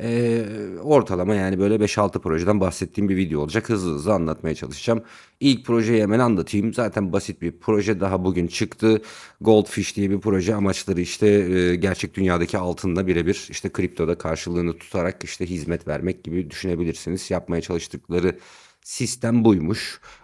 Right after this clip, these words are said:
Ee, hemen şöyle Twitter'larına falan girip baktığınızda o işte yirmi dokuz otuz K takipçisi var. Daha bugün çıktı. İşte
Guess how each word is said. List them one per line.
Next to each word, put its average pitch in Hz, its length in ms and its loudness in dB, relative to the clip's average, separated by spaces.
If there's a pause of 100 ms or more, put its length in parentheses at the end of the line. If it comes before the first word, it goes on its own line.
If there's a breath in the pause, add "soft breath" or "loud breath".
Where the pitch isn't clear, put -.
(140 loud breath)
Ee, 101 40 0
hemen 101 340 2
şöyle 104 220 0
Twitter'larına 95 540 0
falan 92 280 -2
girip 92 240 -2
baktığınızda 87 520 -2
o 73 100 -2
işte - 220 -6
yirmi 85 180 0
dokuz 80 220 -4
otuz 87 200 -4
K 76 240 -6
takipçisi - 460 -6
var. 101 180 0
Daha 98 220 2
bugün 92 260 0
çıktı. - 440 0
İşte 95 440 -2